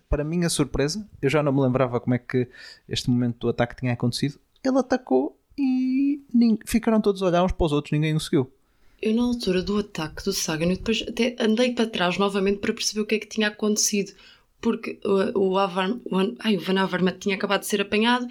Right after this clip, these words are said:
Speaker 2: e eles estavam todos a olhar uns para os outros e de repente o Sagan saiu e eu não me tinha apercebido disto a primeira vez que vi, que eu pensei, mas como é que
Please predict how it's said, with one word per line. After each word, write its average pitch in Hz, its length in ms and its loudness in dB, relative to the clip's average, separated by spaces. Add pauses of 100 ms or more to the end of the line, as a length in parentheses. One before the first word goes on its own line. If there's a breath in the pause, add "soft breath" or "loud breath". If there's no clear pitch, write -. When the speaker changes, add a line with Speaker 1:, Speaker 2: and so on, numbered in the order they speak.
(240 loud breath)
Speaker 2:
e - 40 0
eles 262 140 4
estavam 240 420 2
todos 247 280 0
a 233 40 4
olhar 220 240 2
uns 220 160 0
para 233 160 -2
os 226 140 2
outros 247 320 -2
e 262 60 0
de 247 60 -6
repente 262 300 0
o - 20 -4
Sagan 262 340 2
saiu 254 300 2
e 233 60 4
eu 220 80 2
não 233 100 4
me 240 100 2
tinha 233 220 2
apercebido 233 680 0
disto 233 280 0
a 233 40 0
primeira 233 320 2
vez 233 180 0
que - 80 -8
vi, 240 100 2
que 233 80 -4
eu 196 60 -8
pensei, 208 280 -4
mas 175 140 -4
como 233 220 -2
é 226 80 -2
que 226 100 -14